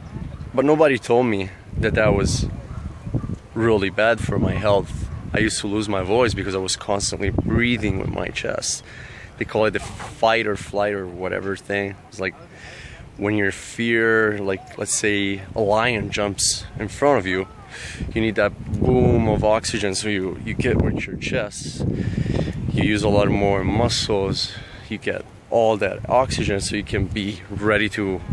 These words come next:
fight or flight. But it's not good to breathe that way constantly. And it took me a lot of time before I discovered that,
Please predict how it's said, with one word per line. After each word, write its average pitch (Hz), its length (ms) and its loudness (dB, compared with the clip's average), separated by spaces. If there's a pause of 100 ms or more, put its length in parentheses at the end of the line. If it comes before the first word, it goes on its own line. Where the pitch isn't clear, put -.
(220)
fight 104 560 2
or 95 160 -4
flight. 113 500 -2 (760)
But 139 100 4
it's 113 140 0
not 107 240 0
good 113 240 4
to 104 260 0 (120)
breathe 120 340 2
that - 200 -2
way 95 360 -2 (280)
constantly. - 760 -2 (300)
And 98 400 0 (480)
it 117 160 -4
took - 240 0
me 120 180 2
a 107 100 4
lot 110 440 4
of 101 180 -2
time 139 320 2
before 107 340 2
I 101 120 4
discovered 104 680 0
that, 104 220 2